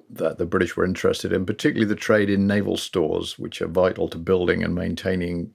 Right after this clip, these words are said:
wooden sailing ships, on which, of course, Britain's power and Britain's economic activity absolutely depend. As an expansive power, Russia is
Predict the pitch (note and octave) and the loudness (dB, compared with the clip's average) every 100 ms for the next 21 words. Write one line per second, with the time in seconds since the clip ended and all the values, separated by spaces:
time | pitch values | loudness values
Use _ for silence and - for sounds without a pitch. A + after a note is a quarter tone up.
0 | _ A2+ G#2+ F2 - G2 F#2+ F2+ - E2 | _ -4 -4 -4 0 2 2 -2 -2 -4
1 | - - - _ _ _ _ G2 F#2 G2+ | -4 -10 -12 _ _ _ _ -6 -4 -4
2 | - F2 F#2 F2 - - - - - F#2 | -6 0 0 0 -2 -2 -4 -4 0 2
3 | F2 F#2 F2+ E2+ F2 E2+ E2+ E2+ - F2 | 2 2 0 0 0 -2 -4 -6 -4 -4
4 | E2+ E2+ - - G2 F#2 F2 - G2 G2 | -2 -2 -2 -2 0 0 -2 -2 -4 -2
5 | F#2 F#2 E2+ E2 - - G2 F2+ F2+ - | -2 -2 -2 -6 -8 -4 -2 -2 -6 -12
6 | _ _ - - - - - - _ _ | _ _ -20 -20 -20 -20 -20 -20 _ _
7 | _ _ _ _ _ _ _ _ C3+ C#3 | _ _ _ _ _ _ _ _ 0 4
8 | C#3+ A#2 - B2 B2+ A#2+ G#2+ - - E3 | 4 2 2 4 4 4 2 2 -2 2
9 | B2 F2 F#2 A2+ B2 - G#2+ G#2 | 4 2 4 2 4 4 4 2